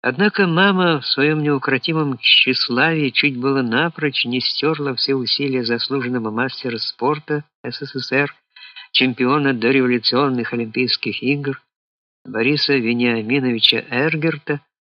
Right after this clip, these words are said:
в борьбе за право своего ученика Миши Полякова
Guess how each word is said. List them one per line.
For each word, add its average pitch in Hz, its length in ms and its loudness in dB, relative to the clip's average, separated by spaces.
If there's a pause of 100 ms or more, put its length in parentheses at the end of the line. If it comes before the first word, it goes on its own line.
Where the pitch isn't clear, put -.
(560)
в 107 100 -12
борьбе 123 460 2
за 120 160 -2
право 123 420 -2
своего 113 460 -2
ученика 113 680 -4 (200)
Миши 113 340 -2
Полякова 139 680 0